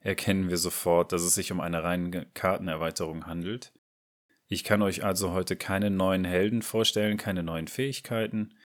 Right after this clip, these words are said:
hm, bezüglich neuer Helden. Das hat einfach mit den Gesamtumständen von covid neunzehn zu tun. Also die P V P-Geeks mussten die Heldenerweiterung, die sie eigentlich für den Sommer geplant hatten, also die jetzt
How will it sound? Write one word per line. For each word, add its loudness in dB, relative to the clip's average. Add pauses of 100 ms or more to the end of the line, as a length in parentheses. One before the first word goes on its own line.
(380)
hm, -4
bezüglich -2
neuer 2
Helden. 0
Das 0
hat 6
einfach 2
mit 0
den 2
Gesamtumständen -2
von -8
covid -4
neunzehn -4
zu -8
tun. -16 (580)
Also -2
die -4
P -2
V -6
P-Geeks 0
mussten -2 (240)
die -2
Heldenerweiterung, 2
die -4
sie -2
eigentlich -2
für -8
den -2
Sommer 0
geplant -2
hatten, -4
also -8
die -12
jetzt -8